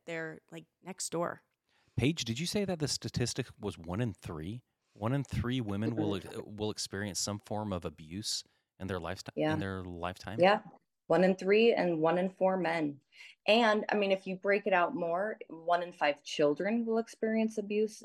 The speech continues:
Speaker 3: and one in ten elderly people will experience abuse. It impacts all of us. And while I know that we like to keep our lives private in our homes, when I, you know, walk around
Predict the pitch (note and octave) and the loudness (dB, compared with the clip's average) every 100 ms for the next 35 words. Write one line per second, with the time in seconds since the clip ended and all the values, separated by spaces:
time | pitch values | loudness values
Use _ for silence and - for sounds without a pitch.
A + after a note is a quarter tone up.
0 | - E3+ D#3 D3+ E3 E3+ - E3 D3+ E3 | -4 -4 -4 -2 -2 -2 -4 -4 -4 -2
1 | D#3+ D#3 - D#3+ D#3+ E3 D#3 C#3+ C3+ - | 2 2 6 6 10 8 8 4 0 -2
2 | - - C#3+ C#3 C#3 C#3 - C#3+ C3 C3 | -4 4 6 8 6 4 -2 2 4 2
3 | C3 A#2+ C3 B2+ - A#3 - - - - | -2 0 0 0 2 2 2 -20 -20 -20
4 | _ A#3+ C4+ - B3 - - D#3 F#3+ G#3+ | _ 6 6 4 -2 -2 4 6 8 4
5 | - - - - G3+ G3 G3+ G3 G3 F#3+ | 2 -2 -6 0 2 6 8 10 8 6
6 | _ F#3 F#3+ F3+ F3+ G3+ F3+ F#3 D#3+ E3 | _ -2 -2 0 0 -2 -4 -4 0 0
7 | F#3 - F3+ - F3+ F3 D#3 - _ D3 | -2 -10 -12 -8 -10 -2 -2 -2 _ -6
8 | D3 D3 D3+ - - C#3 C#3 E3+ A#3+ - | -4 -2 -4 -10 -4 2 4 6 4 2
9 | _ E3+ E3 D3+ D3 D3 C#3+ F#3 A3 - | _ 0 4 2 2 0 0 0 -2 -8
10 | _ _ - - _ _ _ - E3 E3+ | _ _ -20 -20 _ _ _ 2 4 6
11 | G3 A3 A#3 A3 - - F#3 E3+ C#3+ F3+ | 6 8 6 6 -2 -4 -2 2 4 4
12 | - E3 E3 E3 E3 D#3+ | 2 0 0 0 -2 -6